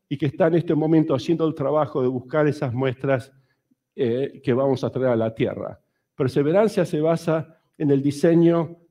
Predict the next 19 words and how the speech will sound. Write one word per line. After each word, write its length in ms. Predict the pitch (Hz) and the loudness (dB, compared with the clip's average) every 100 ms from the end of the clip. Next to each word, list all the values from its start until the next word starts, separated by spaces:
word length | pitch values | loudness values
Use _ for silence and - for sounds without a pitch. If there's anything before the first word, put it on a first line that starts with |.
| _ | _
del 180 | 147 135 | -2 2
vehículo 480 | 143 160 151 147 135 | 2 0 0 -2 -2
Curiosity, 920 | 151 160 208 160 131 113 165 185 - | -4 0 0 0 -4 -2 -4 -4 -10
que 160 | - 101 - - _ _ _ _ | -10 -10 -12 -20 _ _ _ _
antes 340 | 151 156 151 131 | -4 -2 -2 -2
de 60 | |
llamarse 420 | 123 127 139 135 | -2 -2 -2 -4
Curiosity, 720 | 120 127 139 143 139 127 123 | -6 -4 -4 -6 -6 -6 -8
se 120 | - 117 | -8 -6
llamaba 520 | 117 127 127 117 - _ - | -2 0 0 -2 -6 _ -6
Mars 340 | 139 135 123 | -2 0 -2
Science 400 | - 135 131 139 | -4 -2 -2 -2
Laboratory, 760 | 165 220 147 117 117 123 139 165 _ _ _ _ _ _ | -2 0 0 0 -2 -4 -6 -8 _ _ _ _ _ _
hasta 220 | 110 147 | -8 -6
que 100 | - | -4
le 120 | 123 110 | -2 -4
dimos 500 | - 127 143 135 131 | -4 0 2 0 0
el 140 | 120 | 0
nombre, 360 | 139 143 123 | 2 0 -2